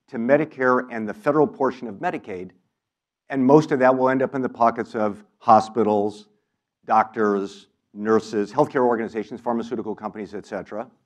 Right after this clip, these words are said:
And then of the roughly, these are very rough numbers, seven hundred billion dollars that is spent on defense,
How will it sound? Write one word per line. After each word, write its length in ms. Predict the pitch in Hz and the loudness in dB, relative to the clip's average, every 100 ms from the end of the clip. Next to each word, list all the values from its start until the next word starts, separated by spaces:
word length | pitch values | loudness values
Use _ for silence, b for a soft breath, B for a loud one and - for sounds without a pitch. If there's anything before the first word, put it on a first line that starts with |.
| _ _ _ _ _ | _ _ _ _ _
And 120 | 135 | 0
then 140 | 147 151 | 4 4
of 140 | 131 | 4
the 100 | 147 | 4
roughly, 480 | 131 156 165 156 147 | 4 4 4 2 2
these 240 | 131 139 | 2 0
are 60 | 117 | -4
very 320 | 98 135 127 | 2 4 4
rough 240 | 104 104 104 | 4 0 -2
numbers, 260 | 85 82 | -10 -10
seven 320 | - 151 139 | 0 2 2
hundred 240 | 123 127 117 | 2 2 2
billion 220 | 123 117 | 0 2
dollars 320 | 117 113 110 | 2 0 -2
that 100 | 113 | -4
is 100 | 101 | -8
spent 220 | - 120 | -10 -14
on 80 | 107 | -12
defense, 540 | 98 - 175 165 - | -14 -6 -4 -4 -6